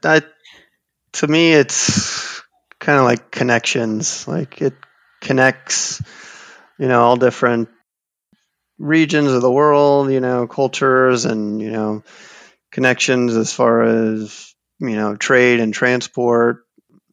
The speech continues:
you know, as well as personal connections. You know, like, I have a personal connection with the ocean. I enjoy being in it and being around it and, you know, seeing the creatures in it and different processes that happen in it. So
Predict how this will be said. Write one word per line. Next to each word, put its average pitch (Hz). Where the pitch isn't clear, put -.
you 131
know, 117
as 117
well 131
as 123
personal 131
connections. 113
You 110
know, 110
like, 110
I 113
have 113
a 113
personal 113
connection 113
with 110
the 120
ocean. 110
I 107
enjoy 110
being 110
in 113
it 110
and 104
being 110
around 107
it 110
and, 104
you 113
know, 101
seeing 107
the 104
creatures 107
in 107
it 107
and 104
different 107
processes 113
that 110
happen 110
in 110
it. 110
So 110